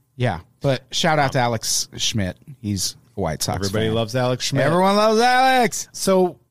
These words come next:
Speaker 2: I'm really excited to do this.
Speaker 1: Yeah, if you're listening to this and haven't listened to the others, we've been doing a lot of podcasts like this lately where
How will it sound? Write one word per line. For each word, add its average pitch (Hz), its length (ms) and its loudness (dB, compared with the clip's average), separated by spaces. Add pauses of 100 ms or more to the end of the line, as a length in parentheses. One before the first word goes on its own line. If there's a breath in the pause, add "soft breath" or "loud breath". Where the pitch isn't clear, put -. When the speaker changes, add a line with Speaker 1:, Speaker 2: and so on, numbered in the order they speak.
Speaker 2:
I'm 160 160 0
really 185 240 4
excited 165 360 -2
to 165 80 -6
do 202 160 0
this. - 420 -6
Speaker 1:
Yeah, 165 320 2
if 147 160 0
you're 151 140 2
listening 156 420 0
to 156 100 -2
this 147 340 0
and 123 460 0 (200 soft breath)
haven't 160 400 0
listened 151 320 0
to 151 120 0
the 139 180 2
others, 165 340 2
we've 160 180 0
been 202 220 2
doing 214 400 2
a 170 100 -2
lot 185 220 2
of 170 80 -8
podcasts 165 600 -2
like 131 220 -2
this 123 300 -2
lately 123 480 0
where 131 480 2